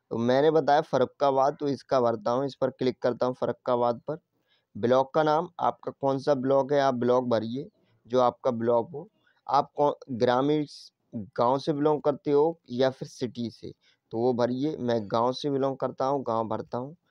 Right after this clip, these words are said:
ग्राम सभा आपकी कौन सी है, तो ये मेरी ग्राम सभा मान लो। पद का नाम, पद का नाम यहाँ पर केवल यही है, मिनी आंगनवाड़ी वर्कर्स। तो इस पर क्लिक करना है और सर्च करें पर क्लिक कर देना है।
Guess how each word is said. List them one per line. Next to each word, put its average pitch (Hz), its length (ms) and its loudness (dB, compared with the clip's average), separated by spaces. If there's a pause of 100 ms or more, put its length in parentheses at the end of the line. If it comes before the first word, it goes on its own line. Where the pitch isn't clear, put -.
(280)
ग्राम 120 300 0
सभा 147 260 2
आपकी 147 240 -2
कौन 143 260 -2
सी 139 200 -8
है, 147 140 0
तो 123 420 -2
ये 123 360 0 (320)
मेरी 113 400 -2
ग्राम 110 260 -4
सभा 120 240 -4
मान 120 200 -4
लो। 143 240 -10 (460)
पद 135 180 2
का 156 160 4
नाम, 151 300 0 (220)
पद 127 200 0
का 151 140 2
नाम 143 300 0
यहाँ 123 200 0
पर 151 260 -4 (260)
केवल 131 540 0
यही 131 240 2
है, 147 80 2
मिनी 135 340 -2
आंगनवाड़ी 123 540 0 (100)
वर्कर्स। 104 500 -8
तो - 140 -8
इस 127 140 -18
पर 131 160 -6
क्लिक 127 320 -6
करना 123 300 -2
है 160 100 -8 (640)
और 160 160 2
सर्च 147 420 -2
करें 120 320 -2
पर - 160 -4
क्लिक - 340 -10
कर 104 140 -4
देना 90 260 -8
है। 98 120 -18